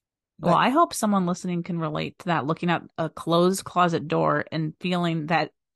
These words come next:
Speaker 1: it feels lighter.
Speaker 2: Mm-hmm, mm-hmm.
Speaker 1: Be-, th-, th-, that's the crazy thing. It's like, even though it's concealed,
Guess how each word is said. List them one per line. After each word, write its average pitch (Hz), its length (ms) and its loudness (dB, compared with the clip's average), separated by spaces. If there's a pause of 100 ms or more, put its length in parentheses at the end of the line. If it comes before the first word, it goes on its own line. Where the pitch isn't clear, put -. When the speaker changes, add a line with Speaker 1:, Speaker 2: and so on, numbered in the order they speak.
Speaker 1:
it 185 180 -6
feels 175 420 0
lighter. 156 600 0 (460)
Speaker 2:
Mm-hmm, 185 420 -6 (200)
mm-hmm. 180 380 -8 (120)
Speaker 1:
Be-, - 200 -6
th-, - 180 -6
th-, 185 100 -8
that's 214 360 -2
the 196 100 -2
crazy 180 340 -2
thing. 170 200 -4
It's 143 120 -12
like, 151 200 -10 (280)
even 190 300 2
though 180 180 4
it's - 180 -4
concealed, 160 680 -2